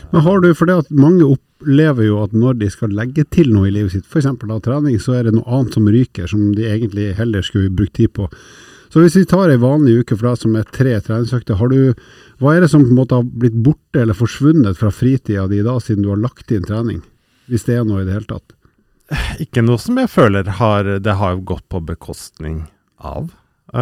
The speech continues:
Speaker 2: Ehm, jeg har bare passet på at jeg legger avtaler inn på de dagene hvor jeg ikke nødvendigvis har trening.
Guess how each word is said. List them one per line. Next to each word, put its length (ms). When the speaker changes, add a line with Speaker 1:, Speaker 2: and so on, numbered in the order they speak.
Speaker 2:
Ehm, 1120
jeg 140
har 200
bare 300
passet 400
på 160
at 160
jeg 140
legger 400
avtaler 880
inn 380
på 160
de 160
dagene 540
hvor 120
jeg 100
ikke 160
nødvendigvis 720
har 160
trening. 420